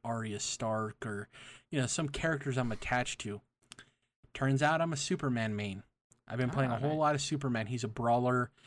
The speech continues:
Speaker 1: Those who are familiar with Smash, in my opinion, he plays most like Ganondorf in Smash, which is my main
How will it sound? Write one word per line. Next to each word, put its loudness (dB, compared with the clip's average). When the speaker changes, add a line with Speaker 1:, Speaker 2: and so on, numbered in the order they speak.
Speaker 1:
Those 0
who 4
are 2
familiar 2
with 4
Smash, -2
in 0
my 4
opinion, 0
he -4
plays -4
most -2
like -6
Ganondorf 2
in 0
Smash, -4
which -6
is -6
my -6
main -4